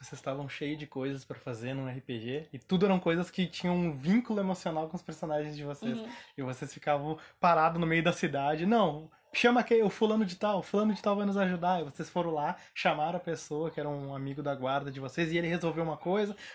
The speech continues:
Speaker 1: vocês resolveram outra, e no final as coisas se resolveram, sabe? Porque ao longo da campanha foi criado algo em conjunto, né?
Speaker 2: É, é isso,
Speaker 1: Hum.
Speaker 2: eu acho que por hoje.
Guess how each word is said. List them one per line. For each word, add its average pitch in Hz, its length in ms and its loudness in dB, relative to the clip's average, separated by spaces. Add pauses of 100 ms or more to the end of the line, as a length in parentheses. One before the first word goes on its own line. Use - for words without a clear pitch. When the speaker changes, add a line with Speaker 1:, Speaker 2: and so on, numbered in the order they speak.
Speaker 1:
vocês 170 220 0
resolveram 170 440 0
outra, 190 400 0
e 208 40 -2
no 214 80 -2
final 208 220 0
as 220 80 -2
coisas 214 200 -4
se - 100 -14
resolveram, 214 580 -2
sabe? 127 260 -6
Porque - 300 -8 (440)
ao 160 140 6
longo 185 260 4
da 185 120 2
campanha 180 540 -2
foi 180 180 -6
criado 180 520 0
algo 156 200 -4
em 147 60 -8
conjunto, 123 560 -8
né? 127 120 -16 (680)
Speaker 2:
É, 277 240 0 (520)
é 415 180 -6
isso, 339 180 -8
Speaker 1:
Hum. 320 40 -2
Speaker 2:
eu 285 40 0
acho 269 280 -4
que 247 200 -4
por 233 200 -8
hoje. 214 300 -6